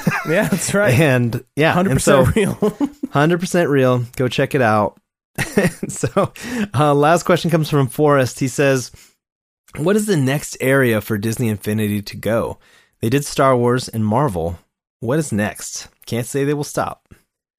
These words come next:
Speaker 1: I wanna see, like, like,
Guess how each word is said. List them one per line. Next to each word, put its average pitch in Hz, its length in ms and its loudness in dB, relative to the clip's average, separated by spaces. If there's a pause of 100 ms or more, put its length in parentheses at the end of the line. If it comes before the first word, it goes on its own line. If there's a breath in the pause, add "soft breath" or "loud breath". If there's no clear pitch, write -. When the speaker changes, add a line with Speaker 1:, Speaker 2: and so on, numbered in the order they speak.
(680)
Speaker 1:
I 175 140 -2
wanna 339 220 0
see, 226 260 -2
like, 151 560 0 (920 loud breath)
like, 156 360 0